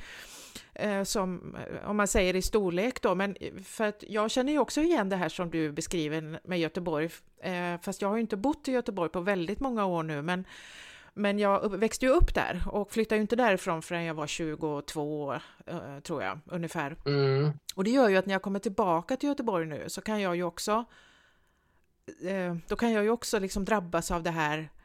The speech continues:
Speaker 1: ja, här låg det och där gick vi på den klubben och här stod
Speaker 2: Mm.
Speaker 1: det ett sånt hus. Eller, eh, ja, eh, så att ju-, just det finns ju där. Men, men jag har ju också det motsatta. Eh,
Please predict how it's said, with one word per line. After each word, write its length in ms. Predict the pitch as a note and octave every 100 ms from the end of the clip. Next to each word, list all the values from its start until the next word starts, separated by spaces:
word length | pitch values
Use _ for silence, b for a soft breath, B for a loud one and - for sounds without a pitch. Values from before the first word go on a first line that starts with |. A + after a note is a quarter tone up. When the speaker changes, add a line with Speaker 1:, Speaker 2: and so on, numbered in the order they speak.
| _ _
Speaker 1:
ja, 80 | -
här 320 | E3+ F3+ E3
låg 260 | D#3+ E3+ E3+
det 440 | E3+ E3 F3+ D#3+ D#3
och 200 | D#3 D3+ b b b b
där 320 | E3 E3+ E3+
gick 360 | F3+ G3+ - F#3
vi 100 | F#3
på 140 | G3+
den 360 | F#3 F3 F#3+ F#3
klubben 800 | - F3 D#3 D3+ D#3+ D#3 D3+
och 200 | D#3 D3+ D3+ b b
här 220 | G#3 G3
stod 260 | - - G#3
Speaker 2:
Mm. 120 | F#3
Speaker 1:
det 120 | F#3+
ett 160 | F3+ F3
sånt 440 | - F3+ G3+ G3
hus. 460 | G3 E3 C#3 D#3 -
Eller, 400 | G3 G#3 G#3 G3
eh, 240 | G#3 - G3+ - F#3+ -
ja, 300 | F#3 C#3+ D#3 _ -
eh, 140 | G3 -
så 160 | -
att 180 | A3 -
ju-, 160 | G#3+ -
just 300 | G#3+ A3 -
det 300 | A#3 B3 B3+ F3+
finns 380 | - A3+ F3 -
ju 40 |
där. 300 | F3 D#3+ E3+ F3 - B B B
Men, 200 | A#3+ G#3
men 100 | C4+
jag 80 | B3
har 100 | C#4+
ju 80 | D#4+
också 260 | - C#4
det 80 | C4
motsatta. 840 | C4 D4 - - F4+ - - E2+ - _
Eh, 100 | G#3+